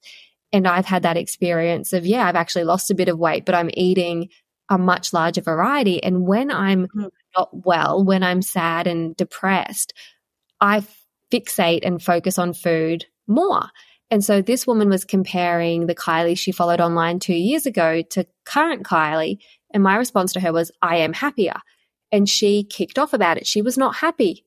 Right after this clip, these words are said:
Speaker 1: that that was the response I gave. It was like she
Speaker 2: Mm.
Speaker 1: thought I was gatekeeping. And I'm like, "No, no, no, like,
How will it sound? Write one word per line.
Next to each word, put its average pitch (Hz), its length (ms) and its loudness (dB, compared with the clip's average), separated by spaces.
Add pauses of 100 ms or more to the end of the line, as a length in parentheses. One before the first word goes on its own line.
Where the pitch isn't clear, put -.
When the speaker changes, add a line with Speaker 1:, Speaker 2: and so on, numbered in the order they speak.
Speaker 1:
that 180 120 -4
that 175 140 0
was 190 140 -2
the 185 80 0
response 180 460 -2
I 170 100 -2
gave. - 420 -8 (400)
It 214 140 2
was 208 140 0
like 208 200 2
she 185 100 -4
Speaker 2:
Mm. 175 140 -6
Speaker 1:
thought 202 140 -2
I 196 80 0
was 190 160 -2
gatekeeping. 190 1000 -2 (340)
And 226 80 0
I'm 240 100 2
like, 262 140 0
"No, 311 120 2
no, 339 80 4
no, 269 120 2
like, 226 240 0